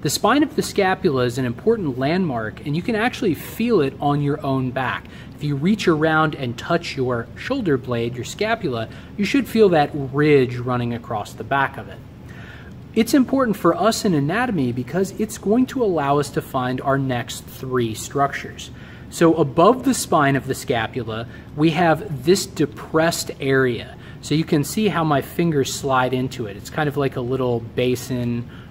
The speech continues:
or depression. Since this depression sits above the spine, it's superior to the spine, we're going to call it the supraspinous fossa.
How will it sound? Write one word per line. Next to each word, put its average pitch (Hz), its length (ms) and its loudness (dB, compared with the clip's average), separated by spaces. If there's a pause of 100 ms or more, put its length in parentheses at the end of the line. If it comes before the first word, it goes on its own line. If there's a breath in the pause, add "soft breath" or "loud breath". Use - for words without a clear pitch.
or 123 180 2
depression. 113 680 -2 (560 loud breath)
Since 180 300 4
this 170 460 4
depression 208 800 2
sits - 420 0 (180)
above 151 600 2
the 147 100 0
spine, 156 800 -2 (200)
it's 143 320 2 (200)
superior 226 920 4
to - 180 -4
the 123 120 -4
spine, 117 600 -6 (340 loud breath)
we're 208 140 6
going 214 260 6
to 185 100 2
call 147 240 4
it 143 140 0
the 120 220 -2 (100)
supraspinous 180 2000 0 (140)
fossa. - 640 -8